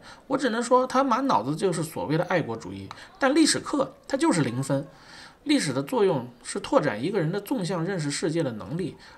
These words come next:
而当这种能力被限制以后，一个人就很容易变成非黑即白、非此即彼的二元论患者。我想，独立思考的历史观对我们有多重要，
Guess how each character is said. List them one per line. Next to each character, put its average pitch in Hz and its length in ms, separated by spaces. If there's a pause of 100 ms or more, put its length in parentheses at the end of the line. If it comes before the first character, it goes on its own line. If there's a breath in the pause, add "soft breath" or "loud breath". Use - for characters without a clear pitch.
而 220 120
当 277 240
这 302 120
种 135 200
能 107 160
力 202 100
被 208 100
限 208 300
制 139 100
以 92 60
后， - 320 (300 loud breath)
一 220 120
个 269 80
人 208 160
就 - 120
很 - 180
容 117 180
易 269 80
变 202 220
成 160 160
非 185 240
黑 185 160
即 175 160
白、 113 260 (240 loud breath)
非 170 220
此 - 160
即 156 160
彼 139 160
的 117 80
二 147 220
元 127 140
论 147 140
患 135 220
者。 76 160 (400 loud breath)
我 143 120
想， 131 200
独 147 160
立 285 100
思 - 220
考 185 260
的 123 140
历 226 100
史 - 140
观 170 280
对 196 120
我 170 100
们 175 140
有 87 120
多 220 180
重 214 180
要， 170 240